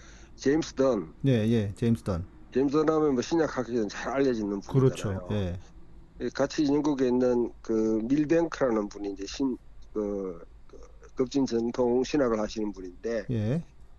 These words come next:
Speaker 1: 뭐라고 하냐면 대표적인 영지주의자라고.
Speaker 2: 누구를?
Speaker 1: 그
Speaker 2: 제-,
Speaker 1: 제임스 던을.
Speaker 2: 제임스
Speaker 1: 예.
Speaker 2: 던을, 예.
Speaker 1: 예.
Speaker 2: 우리한테는
Speaker 1: 그
Speaker 2: 엄청나게 그 훌륭한 분으로 알고 있는데, 알-,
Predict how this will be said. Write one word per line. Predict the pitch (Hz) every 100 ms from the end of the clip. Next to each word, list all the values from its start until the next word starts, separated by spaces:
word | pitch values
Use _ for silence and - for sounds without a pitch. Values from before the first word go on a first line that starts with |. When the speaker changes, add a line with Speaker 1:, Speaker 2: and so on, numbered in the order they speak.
| -
Speaker 1:
뭐라고 | 101 120 127 143
하냐면 | 135 131 131 147 160 - - - - -
대표적인 | 135 - 160 160 196 170
영지주의자라고. | 139 139 117 92 82 73 71 - - - - - - - - -
Speaker 2:
누구를? | 139 139 143 110 90
Speaker 1:
그 | 104 - -
Speaker 2:
제-, | - -
Speaker 1:
제임스 | 131 135
던을. | - 117 101
Speaker 2:
제임스 | 139 139 139
Speaker 1:
예. |
Speaker 2:
던을, | 127 127 117 113 123 107
예. | 101 101 98 98 95 95
Speaker 1:
예. | - - - - - - -
Speaker 2:
우리한테는 | 143 180 160 165 147
Speaker 1:
그 |
Speaker 2:
엄청나게 | 143 160 196 175 151 143
그 | 135 139 135 127
훌륭한 | 170 233 240 202
분으로 | 160 143 127
알고 | 120 127 127
있는데, | 117 104
알-, | 95 117